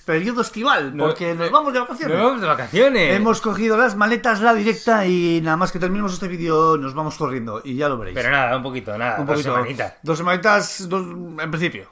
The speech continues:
Speaker 2: Ahí, eh, vamos
Speaker 1: Ahí
Speaker 2: a
Speaker 1: lo dejamos, ya lo dejamos.
Speaker 2: No,
Speaker 1: ¿Qué?
Speaker 2: pero hay que, hay que dejar, pues, que respiréis un
Speaker 1: Sí,
Speaker 2: poco y digáis,
Speaker 1: el
Speaker 2: y que nos
Speaker 1: pozo.
Speaker 2: echéis de menos.
Speaker 1: Efectivamente.
Speaker 2: Es mejor que nos echéis de menos que no de más.
Speaker 1: Pero como morir, morir, vamos a morir matando.
Speaker 2: Claro, siempre, ¿eh?
Speaker 1: Pues esta semana vamos a traer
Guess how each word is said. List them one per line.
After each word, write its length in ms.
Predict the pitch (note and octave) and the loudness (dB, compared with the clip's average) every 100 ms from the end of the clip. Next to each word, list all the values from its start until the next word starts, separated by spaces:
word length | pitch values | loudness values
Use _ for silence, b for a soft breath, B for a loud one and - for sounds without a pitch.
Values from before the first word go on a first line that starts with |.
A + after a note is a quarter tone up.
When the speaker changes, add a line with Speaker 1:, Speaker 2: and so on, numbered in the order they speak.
| - | -8
Speaker 2:
Ahí, 200 | C3+ C3+ | -6 -4
eh, 160 | C3+ | -8
vamos 480 | A#2+ A#2+ B2+ C#3 C3+ | -8 -4 0 2 4
Speaker 1:
Ahí 200 | G#3 G#3+ | 6 8
Speaker 2:
a 60 | G#3+ | 6
Speaker 1:
lo 100 | G#3+ | 4
dejamos, 320 | D#3+ E3 D#3 | 4 2 4
ya 60 | F#3 | 2
lo 60 | |
dejamos. 240 | D#3 D3+ D3 | 2 0 4
Speaker 2:
No, 60 | |
Speaker 1:
¿Qué? 120 | D3 C#3 | 4 4
Speaker 2:
pero 120 | C3+ | 2
hay 60 | D3+ | 2
que, 80 | G3 | 0
hay 100 | F#3 | -2
que 80 | F#3+ | -4
dejar, 300 | E3+ F3+ C#3 | -4 -6 -6
pues, 160 | C#3 | -14
que 180 | - B2 | -12 -12
respiréis 440 | A2 G2+ C3 E3 | -12 -12 -10 -10
un 40 | E3 | -2
Speaker 1:
Sí, 120 | F3+ | 2
Speaker 2:
poco 120 | F3+ | 4
y 40 | D3+ | 4
digáis, 320 | C#3+ C3+ C#3 | 4 4 2
Speaker 1:
el 60 | C3+ | 0
Speaker 2:
y 160 | C#3+ | 0
que 80 | D#3+ | 2
nos 80 | E3+ | 2
Speaker 1:
pozo. 100 | B2 | 2
Speaker 2:
echéis 240 | A2+ G#3+ | 2 0
de 80 | B2+ | 0
menos. 380 | A2 A#2+ F3+ - | -4 -4 -4 -4
Speaker 1:
Efectivamente. 580 | D3+ E3 G3 F#3 F#3 E3+ | -4 0 2 2 2 2
Speaker 2:
Es 60 | |
mejor 260 | E3+ G3+ F#3 | 4 4 4
que 80 | F3 | 0
nos 120 | D#3 | -8
echéis 200 | D3+ F3+ | -10 -8
de 80 | F3 | -6
menos 240 | G3 F#3+ | -6 -8
que 80 | - | -8
no 80 | C3+ | -6
de 80 | A#2 | -6
más. 180 | G2 - | -4 2
Speaker 1:
Pero 200 | F3 E3+ | 2 2
como 220 | F3+ F3+ | 0 0
morir, 560 | F#3 G3 C4 C#4 C4+ E3 | 2 4 4 4 0 0
morir, 240 | D#3 D#3 | -4 2
vamos 240 | G#3+ C4+ | 2 2
a 60 | C4+ | 2
morir 180 | C4 A3+ | 0 0
matando. 640 | F#3 A#3 B3 D3+ F#3 - - | -2 0 2 2 0 -6 -8
Speaker 2:
Claro, 440 | G#2 G#2+ D3+ A#2 F#2 | -4 0 0 -2 -6
siempre, 320 | A2 A2 C#3 | -10 -6 -6
¿eh? 60 | C#3 | -6
Speaker 1:
Pues 200 | D3+ - | -8 -8
esta 160 | A3 B3 | -8 -4
semana 400 | A3 A3 A3 A3 | -2 2 4 4
vamos 240 | G#3 G3+ | 4 0
a 80 | G3 | -2
traer 440 | F#3+ F#3+ G#3+ - | 0 0 0 -2